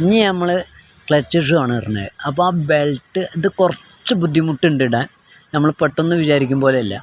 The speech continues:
സാധനം കൈ കൊണ്ട് നല്ല അമർത്തി പിടിച്ചിട്ട് വേണം ഇടാൻ. അപ്പോൾ അതിൻ്റെ മുന്നേ ഒന്ന് ക്ലച്ച് ഷൂ നല്ല ഒരു ഇത് വന്നിട്ടെന്ന് വെച്ചാൽ ഒന്ന് മിനുസം വന്നിട്ടെന്ന് വെച്ചാൽ ഒന്ന് ഒര പേപ്പർ കൊണ്ട് ഈ മൂന്ന്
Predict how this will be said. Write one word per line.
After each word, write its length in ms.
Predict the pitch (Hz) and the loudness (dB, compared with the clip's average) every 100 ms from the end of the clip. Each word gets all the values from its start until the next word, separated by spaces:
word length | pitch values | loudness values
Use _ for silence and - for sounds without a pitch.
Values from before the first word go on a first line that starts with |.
| - - - _ - | -14 -20 -20 _ -6
സാധനം 340 | 175 160 165 165 156 | 0 2 0 0 -2
കൈ 120 | 147 147 | 0 0
കൊണ്ട് 220 | 151 160 151 | 0 -2 0
നല്ല 360 | 143 139 143 156 - _ _ _ _ _ _ _ _ - 135 | 0 2 2 -2 -6 _ _ _ _ _ _ _ _ -4 0
അമർത്തി 360 | 147 139 - 160 | 0 0 -2 -2
പിടിച്ചിട്ട് 340 | 143 117 120 127 | -2 -2 0 0
വേണം 180 | 113 98 | 0 -6
ഇടാൻ. 140 | 95 - - | -8 -10 -12
അപ്പോൾ 140 | 131 156 | -2 -2
അതിൻ്റെ 220 | 175 180 185 | -2 -2 0
മുന്നേ 220 | 175 180 | 0 0
ഒന്ന് 140 | 180 180 - | 0 -2 -2
ക്ലച്ച് 280 | 160 - 151 | -6 -4 -2
ഷൂ 100 | 170 170 165 | 0 0 2
നല്ല 200 | 160 165 165 151 - - - _ 170 | 2 2 2 0 -12 -20 -20 _ -2
ഒരു 140 | 165 170 175 _ _ _ _ _ _ _ _ 151 160 165 _ _ _ 165 | -2 -2 -8 _ _ _ _ _ _ _ _ -14 -12 -14 _ _ _ -6
ഇത് 180 | 156 165 | 2 2
വന്നിട്ടെന്ന് 340 | 156 151 156 156 | 2 0 -2 -4
വെച്ചാൽ 200 | 143 165 | -2 -2
ഒന്ന് 120 | 156 156 | 0 -2
മിനുസം 380 | 147 147 135 165 151 | 0 0 0 0 0
വന്നിട്ടെന്ന് 280 | 147 143 143 | 0 0 0
വെച്ചാൽ 180 | 135 160 | 0 -2
ഒന്ന് 280 | 180 190 208 214 _ _ _ _ _ - | -2 0 0 -2 _ _ _ _ _ -2
ഒര 100 | 151 139 | 0 2
പേപ്പർ 260 | 156 143 147 | 0 0 0
കൊണ്ട് 160 | 151 147 151 | 0 0 0
ഈ 20 | 147 | 0
മൂന്ന് 340 | 135 139 143 | 0 2 2